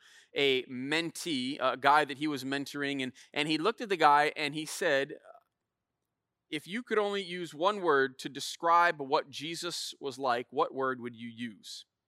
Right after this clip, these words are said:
Now, I wanna pose that question to you. Uh, I would like you right now to describe what Jesus is like in one word. All right, I'm gonna give you a second. You can go on to your computer right now if you're on Facebook or Church Online.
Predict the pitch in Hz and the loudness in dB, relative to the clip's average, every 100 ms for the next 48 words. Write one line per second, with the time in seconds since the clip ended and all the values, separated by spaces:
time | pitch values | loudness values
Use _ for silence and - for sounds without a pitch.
0 | _ _ _ _ _ _ _ _ _ _ | _ _ _ _ _ _ _ _ _ _
1 | _ _ - 165 190 185 233 - 190 196 | _ _ 4 6 8 8 8 6 4 4
2 | 185 - - - 165 160 - _ - 175 | 0 -6 -20 2 4 4 0 _ 2 4
3 | - 175 - 190 170 107 - - 147 170 | 4 -4 -8 -2 -2 -4 -6 4 8 10
4 | 220 247 208 220 208 220 185 170 202 214 | 10 10 8 6 2 -2 0 6 6 8
5 | 165 147 220 311 - 170 160 - - 208 | 8 8 4 -2 -8 -6 -4 -4 4 8
6 | 160 151 196 220 233 - 143 165 214 - | 10 10 8 2 -8 -14 0 6 6 4
7 | 139 - 208 220 247 - 269 156 143 151 | -12 -8 -6 -4 -4 -6 -8 4 6 6
8 | - - _ _ 156 151 147 185 165 139 | 2 -12 _ _ -4 0 2 2 4 2
9 | 101 - _ - 120 151 165 147 170 180 | 0 -10 _ -2 4 4 4 2 2 2
10 | 175 208 - 262 - _ _ _ _ _ | 2 2 2 -2 -8 _ _ _ _ _
11 | - 147 151 156 160 165 160 156 156 151 | -8 -6 2 4 6 4 2 -2 -2 -4
12 | 139 - 233 226 220 220 170 147 165 185 | -6 -4 2 8 8 8 8 4 6 8
13 | 180 147 131 - 202 - 208 185 143 180 | 6 4 0 2 0 2 0 0 -2 -2
14 | 175 170 156 170 185 180 | 2 2 6 6 6 4